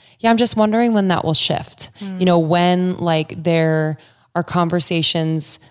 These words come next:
Speaker 1: that will enlighten people and bring more hope than, um,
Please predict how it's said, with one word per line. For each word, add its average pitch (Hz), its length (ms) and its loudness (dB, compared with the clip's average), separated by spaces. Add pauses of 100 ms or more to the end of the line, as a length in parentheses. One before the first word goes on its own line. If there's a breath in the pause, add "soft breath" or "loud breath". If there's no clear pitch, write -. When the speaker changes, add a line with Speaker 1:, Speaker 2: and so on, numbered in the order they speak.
(120)
Speaker 1:
that 165 280 -4
will 160 380 2
enlighten 165 480 -2
people 220 680 -4
and 160 520 -4
bring 170 260 -2
more 156 200 -2
hope 185 540 -2
than, 151 680 -2 (480 soft breath)
um, 151 680 -2